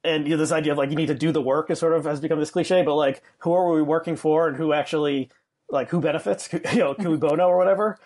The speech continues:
Speaker 1: from, from all this stuff? And, uh,
Speaker 2: Is it just Twitter?
Speaker 1: is it just Twitter?
Speaker 2: Right.
Speaker 1: Or, yeah, what is, what is the point of, of all this? And, um, is, yeah, what, you know,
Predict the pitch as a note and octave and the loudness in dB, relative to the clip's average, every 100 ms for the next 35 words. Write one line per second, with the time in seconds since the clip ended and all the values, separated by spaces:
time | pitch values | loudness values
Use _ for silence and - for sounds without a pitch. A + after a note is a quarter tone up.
0 | _ _ - F3 D#3+ F#3 F3+ F3 F3+ F3+ | _ _ -4 -2 0 0 2 2 2 0
1 | G3+ G#3 - - - E3 D#3 D3+ C#3+ - | 0 0 -2 -10 -4 -2 0 0 -4 -8
2 | _ _ _ - D#3+ D3 - G3+ G3 G3 | _ _ _ -2 2 4 2 0 0 -4
3 | - G3+ E3 D3 D#3 D#3 F#3+ F#3+ D3+ D#3 | -2 -2 0 -2 -4 -4 -2 0 -2 -4
4 | - G#3 C#3+ C3 - _ _ _ _ _ | 0 0 0 -4 -8 _ _ _ _ _
5 | F#3+ E3+ - - D#3+ D3 D3 C#3 C3+ _ | -12 -12 -6 0 2 2 2 0 -4 _
6 | _ E3+ F#3 C3 D3 E3 D#3+ C#3+ - - | _ -4 -2 0 0 0 0 -2 -8 -12
7 | _ _ - D#3+ D#3 D3+ - F#3+ F#3 D3+ | _ _ -6 -2 -2 -4 -4 -2 -2 -2
8 | C3+ C3+ B2+ _ _ D#3+ C#3 C3 C3+ - | -2 -4 -6 _ _ -4 -2 0 -2 0
9 | E3 D3 C3 - _ _ _ _ _ _ | -2 -2 -4 -10 _ _ _ _ _ _
10 | - C#3 B2+ B2+ B2+ B2 _ _ _ _ | 0 0 0 -2 -8 -12 _ _ _ _
11 | _ _ _ _ _ _ _ _ D#3+ C3+ | _ _ _ _ _ _ _ _ -4 -4
12 | A#2+ - _ _ F3 F3 D#3 E3 - _ | -8 -16 _ _ -2 0 0 -2 -4 _
13 | C#3+ E3 C#3+ B2+ | -10 -2 -2 -2